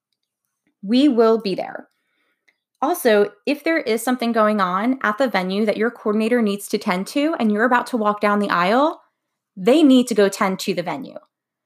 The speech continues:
Your wedding planner will be there and we will hold your hand if we need to. But don't worry, we've never had to.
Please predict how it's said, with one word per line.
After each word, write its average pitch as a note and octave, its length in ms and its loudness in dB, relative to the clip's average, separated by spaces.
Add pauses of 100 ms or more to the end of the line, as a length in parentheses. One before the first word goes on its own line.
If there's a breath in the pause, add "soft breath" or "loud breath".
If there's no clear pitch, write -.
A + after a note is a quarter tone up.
(240)
Your B3 240 4
wedding A#3 280 2
planner C4 460 0
will G#3 260 0
be F3+ 220 -4
there B3+ 440 -2 (200)
and G3+ 140 -4
we G#3 100 -2
will - 140 -6
hold E4+ 280 0
your F#4 140 2
hand C#4 220 2
if C#4+ 100 -2
we A#3+ 160 0
need F#3+ 200 0
to. - 340 -6 (280)
But G3+ 100 -8
don't G3 120 0
worry, D#3 140 -6
we've G3+ 120 0
never G3+ 200 -2
had - 220 -8
to. - 240 -10